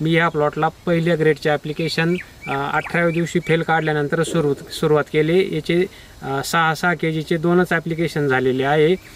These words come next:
तर तुम्ही पाहू शकता, माझ्या ह्या बागेचे पूर्ण, अ, कॅनोपी, अ, अ,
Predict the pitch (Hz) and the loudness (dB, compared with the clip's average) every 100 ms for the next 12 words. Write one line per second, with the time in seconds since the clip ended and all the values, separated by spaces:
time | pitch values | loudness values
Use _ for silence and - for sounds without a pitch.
0 | - - - 160 156 180 175 185 185 170 | -20 -10 -2 0 2 4 4 4 2 0
1 | 160 175 165 170 165 151 151 151 147 156 | -2 -2 0 0 2 2 2 0 -2 -4
2 | 170 180 180 180 185 202 - - - 160 | -4 -2 2 2 2 -2 -8 -18 -10 -4
3 | 156 156 - 170 170 170 180 190 - - | -2 -2 -2 0 0 2 2 0 -8 -20
4 | - 151 151 151 151 151 151 151 - - | -10 -2 2 2 0 -2 -2 -6 -8 -16
5 | - 151 143 139 | -12 -6 -4 -2